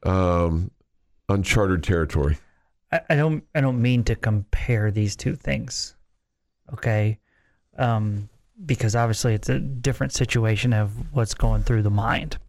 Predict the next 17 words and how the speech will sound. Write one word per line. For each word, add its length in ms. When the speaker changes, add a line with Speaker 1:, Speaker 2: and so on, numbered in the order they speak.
Speaker 2:
Okay, 220
let 100
me, 180
let 100
me 100
say 300
that 240
first. 340
But 220
to 120
me, 280
it's 160
almost 360
similar 420
to, 600
we 120
see 360